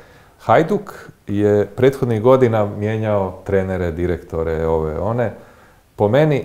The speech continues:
između ostalog i zato što ih je olako dovodio. Znači, nije postojala prava strategija ko,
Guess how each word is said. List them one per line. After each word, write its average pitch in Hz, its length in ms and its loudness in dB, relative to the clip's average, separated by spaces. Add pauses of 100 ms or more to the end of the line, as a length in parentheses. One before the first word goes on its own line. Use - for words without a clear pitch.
između 139 400 0
ostalog 139 340 0
i 107 60 -2
zato 120 360 2
što - 380 0
ih - 240 -2
je 113 260 2
olako 123 400 6
dovodio. 95 540 0 (420)
Znači, 98 280 -6
nije 123 260 0
postojala 117 640 2
prava 107 440 4 (240)
strategija 117 760 2 (440)
ko, 139 300 2